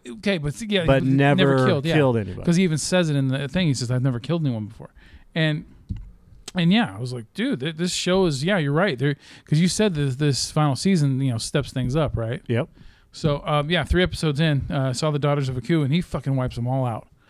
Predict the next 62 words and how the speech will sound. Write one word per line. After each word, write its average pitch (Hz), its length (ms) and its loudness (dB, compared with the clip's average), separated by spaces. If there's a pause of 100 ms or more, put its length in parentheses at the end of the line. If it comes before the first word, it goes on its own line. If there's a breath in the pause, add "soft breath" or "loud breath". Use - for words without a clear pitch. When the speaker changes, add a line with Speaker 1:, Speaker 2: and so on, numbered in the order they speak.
(200 soft breath)
Speaker 1:
which 156 160 0
I 160 60 2
did 151 120 -2
not 151 160 2
expect. - 480 -4 (260)
I 151 120 2
expected, 160 440 0 (400 loud breath)
I, 165 220 -2
I 160 80 0
was 175 180 4
waiting 170 280 2
for 135 180 0
the, 135 80 6
Speaker 2:
Uh, 127 840 2 (260)
Speaker 1:
well, 202 120 2
what 202 260 0
it 143 80 -2
looked 151 200 0
like. 123 200 -2
Speaker 2:
you 123 100 0
haven't 117 360 0
seen 101 260 -6
it. 104 120 -10 (320)
Speaker 1:
What 175 140 0
it 165 140 -4
looked 165 180 0
like. 127 120 -4
Speaker 2:
You 117 60 -2
Speaker 1:
'Cause 120 60 2
Speaker 2:
need 143 80 2
Speaker 1:
he - 60 2
Speaker 2:
to - 0 -
Speaker 1:
dropped, 156 220 2
Speaker 2:
watch - 320 -12 (100)
Speaker 1:
'cause 147 180 0
he, 165 60 0
Speaker 2:
four. 165 120 -4
Speaker 1:
'cause 165 180 0
he 156 120 -2 (200)
fucking 185 260 -8
cut 185 240 0
him 156 80 0
and 127 80 -4
dropped 143 220 0
them 151 100 0
all 139 160 2
off 127 180 0
of 120 80 -6
a 117 80 -4
goddamn 117 400 -2
cliff. 127 340 -4
But, 123 160 -8 (560 loud breath)
um, 160 440 2 (500)
I 185 100 2
mean, 175 280 2
Speaker 2:
How 160 240 0
far 170 280 2
did, 143 220 2
uh, 131 240 2
episode 123 400 -2
three 113 240 -4
get? 98 240 -10